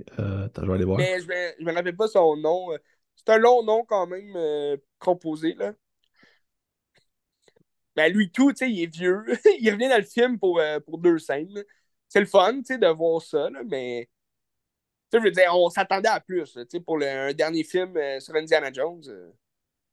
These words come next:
Speaker 2: Oui, c'est ça.
Speaker 1: John Rhys Davies.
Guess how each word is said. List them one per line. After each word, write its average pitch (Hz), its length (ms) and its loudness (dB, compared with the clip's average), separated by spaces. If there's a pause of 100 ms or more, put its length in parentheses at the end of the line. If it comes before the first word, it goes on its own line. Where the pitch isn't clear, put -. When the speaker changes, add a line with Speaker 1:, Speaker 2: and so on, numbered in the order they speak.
(2500)
Speaker 2:
Oui, 226 220 4
c'est 190 120 -10
ça. 208 360 8 (340)
Speaker 1:
John 113 260 6
Rhys 113 220 6
Davies. 107 580 -2